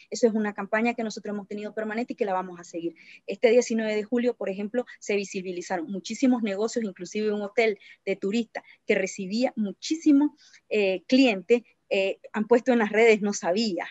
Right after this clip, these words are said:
y han puesto a decir, "Ya no voy a ir". Esa es una de las, de las cosas que podemos hacer como ciudadanos. Otra de las cosas que también podemos hacer es eh, hacer pequeñas resistencias de grupos que no son visibles, ¿verdad? Entonces, ah, va, tiene que ser un conjunto de cosas.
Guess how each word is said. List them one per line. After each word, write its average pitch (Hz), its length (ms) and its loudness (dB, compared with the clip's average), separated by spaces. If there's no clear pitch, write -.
y 190 220 -6
han 190 100 -4
puesto 202 220 -4
a - 20 0
decir, 208 180 -4
"Ya 202 140 0
no 202 140 -2
voy 185 160 0
a 170 80 0
ir". 180 160 -4
Esa 220 160 -4
es 233 40 0
una 220 180 -2
de 190 80 -6
las, 196 120 -10
de 202 80 0
las 196 140 -4
cosas 220 280 -4
que - 120 -2
podemos 190 360 -2
hacer 185 240 -6
como 190 200 -10
ciudadanos. 175 540 -4
Otra 202 240 0
de 196 80 2
las 202 120 -6
cosas 220 260 -4
que 220 100 0
también 202 340 -4
podemos 196 340 -6
hacer - 340 -10
es 240 360 2
eh, 202 280 -2
hacer 214 300 -4
pequeñas 233 420 0
resistencias 226 760 -2
de 196 100 2
grupos 202 480 -2
que 208 300 0
no 196 160 -6
son 196 200 -8
visibles, 185 560 -10
¿verdad? 196 200 -2
Entonces, 208 320 0
ah, 190 240 -4
va, 226 240 2
tiene 262 220 4
que 269 100 4
ser 262 220 2
un 262 120 4
conjunto 247 640 0
de 185 120 0
cosas. - 320 -10